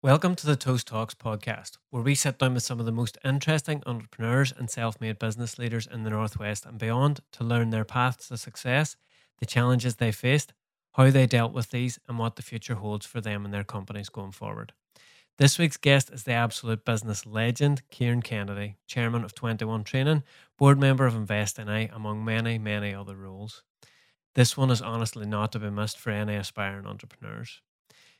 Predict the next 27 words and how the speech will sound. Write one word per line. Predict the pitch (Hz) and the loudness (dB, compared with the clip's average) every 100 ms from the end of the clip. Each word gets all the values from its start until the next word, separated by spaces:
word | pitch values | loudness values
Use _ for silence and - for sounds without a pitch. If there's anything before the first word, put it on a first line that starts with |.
| _ | _
Kieran | - 143 139 | 8 8 8
talks | 143 135 - | 6 6 2
about | 110 117 | -2 0
his | 120 113 | 0 -2
early | 127 123 | -2 -2
years | 113 113 117 | -2 -2 -2
of | - 120 | -4 -8
growing | 120 110 110 | -4 -2 -2
up | 107 113 | -4 -6
in | 104 | -8
Sion | - 107 104 | -6 -6 -4
Mills | 104 120 143 - _ | -2 0 0 -2 _
and | 110 107 | -8 -4
then | 110 | -4
starting | 104 - 123 123 127 - | -4 -4 -4 -4 -8 -10
with | - 107 - | -10 -10 -6
O'Neill | 113 131 | 0 0
Sportswear | 127 - 110 110 120 117 113 | 0 -2 -6 -4 -2 -2 -2
at | 113 | -6
sixteen | - 113 - - 110 113 | -8 -8 -12 -10 -8 -8
when | - 113 | -8 -6
only | 110 110 | -4 -4
thirty, | 98 - 123 - | -6 -4 -4 -4
thirty | 113 - 127 123 117 | -12 -4 0 2 2
people | - 104 110 110 | -2 -10 -10 -12
worked | - 107 104 | -10 -12 -10
there, | 123 117 | -10 -12